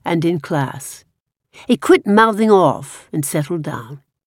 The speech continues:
He developed the first real bonds in his young life. "The teachers, the nurses, the staff, they all seemed to have this idea that they could make a difference in us," he says. Like, "Huh, something good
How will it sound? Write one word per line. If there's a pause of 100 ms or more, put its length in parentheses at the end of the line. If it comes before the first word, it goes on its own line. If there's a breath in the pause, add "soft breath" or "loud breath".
(300)
He
developed
the
first
real
bonds
in
his
young
life. (520)
"The
teachers, (260)
the
nurses,
the
staff, (380)
they
all
seemed
to
have
this
idea
that
they
could
make
a
difference
in
us," (300)
he
says. (520)
Like, (420)
"Huh, (600)
something
good